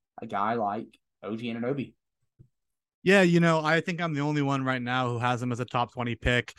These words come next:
Speaker 2: Um, but, you know, I think like the Grizzlies, they're not afraid to trade up for a guy and pick him before he's projected to go if they think he's the right guy for them. Um, and O-Max is kinda my guy in this class. Uh, he's somebody who, um, you know, listen, man, I've, I've done this project every year,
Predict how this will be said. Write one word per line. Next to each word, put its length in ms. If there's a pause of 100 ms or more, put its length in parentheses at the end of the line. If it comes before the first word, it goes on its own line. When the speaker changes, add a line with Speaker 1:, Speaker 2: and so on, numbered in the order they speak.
(260)
Speaker 2:
Um, 540
but, 180
you 100
know, 100
I 60
think 200
like 180
the 100
Grizzlies, 680 (320)
they're 80
not 160
afraid 340
to 60
trade 240
up 160
for 220
a 60
guy 460 (240)
and 140
pick 160
him 160
before 420
he's 140
projected 400
to 80
go 260
if 80
they 140
think 200
he's 140
the 140
right 180
guy 200
for 260
them. 240 (340)
Um, 500
and 200
O-Max 420
is 80
kinda 240
my 180
guy 280
in 80
this 180
class. 460 (280)
Uh, 280
he's 200
somebody 440
who, 380 (260)
um, 360
you 100
know, 120
listen, 340
man, 240
I've, 220
I've 120
done 160
this 140
project 500
every 240
year, 300